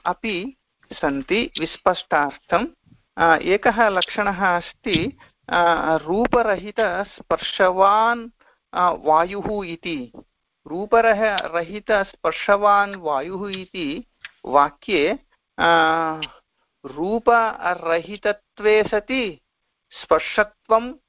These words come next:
वायोर्लक्षणम् इति लघुवाक्यम् अत्र, अम्, अत्र, अ, बोधयति।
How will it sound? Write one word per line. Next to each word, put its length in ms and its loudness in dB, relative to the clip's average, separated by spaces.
वायोर्लक्षणम् 1160 0
इति 460 -10
लघुवाक्यम् 840 -2
अत्र, 320 2
अम्, 840 -2
अत्र, 540 -4
अ, 320 -2
बोधयति। 840 0